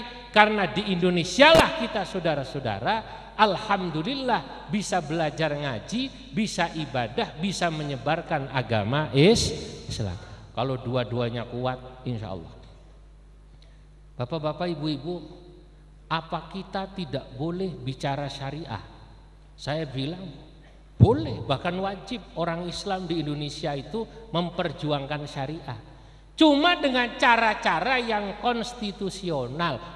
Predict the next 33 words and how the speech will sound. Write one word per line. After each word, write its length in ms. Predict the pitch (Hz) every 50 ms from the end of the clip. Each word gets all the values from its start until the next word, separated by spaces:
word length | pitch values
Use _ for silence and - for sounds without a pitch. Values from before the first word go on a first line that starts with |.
| - - - -
Iki 400 | 139 123 - 170 165 - - -
bahasanya 560 | - 147 117 117 131 127 - 139 135 143 139
D 160 | - - 131 110
P 80 | - - -
R, 160 | - 160 139 127 120
iki 160 | 110 98 95
bahasanya 400 | - 110 104 - - 156 135 147
D 160 | 120 143 135
P 80 | 120 123
R. 240 | 120 104 101 92 92 - - - - - - - -
Dengan 280 | - 202 220 254 240 233 208
cara-cara 680 | - 240 233 233 226 226 226 - 233 214 220 226 226
yang 160 | 226 220 214
konstitusional 720 | 214 220 202 190 214 - 240 220 - 233 220 214 208 208 214
itu 120 | 214 269
bagaimana? 600 | 214 196 160 170 175 175 208 240 262 254 220 196 - - - - -
Ya 160 | - 294 320
titipkan 680 | 320 330 320 320 330 330 330 330 - - 330 285 285 294 277
aspirasi 560 | 254 - - 277 277 262 254 226 - 254 208
bapak-bapak 840 | 214 208 202 208 208 190 175 160 147 139 - 262 269 262 - - -
dengan 280 | 185 185 185 175 185
anggota 400 | 185 185 185 165 175 180 - 190
dewan. 360 | 180 - 190 214 208 196 160 147 - - - - - - - - - - - - - - - - - - - - - - - -
Oh, 80 | - 262
nyatanya 480 | 302 285 294 285 285 285 294 320 330
di 160 | 311 277 277 254
Indonesia 360 | 262 262 262 269 - 277 262 262
ini 240 | 269 277 330 339
syariah 480 | 262 - 294 254 254 254 262 285 311 -
sudah 240 | - 302 226 220 220
banyak 400 | 175 190 196 233 269 330 339 - 240
loh. 120 | 233 131 - - - - - - - - - - - -
Apa? 360 | - - 285 - - 240 185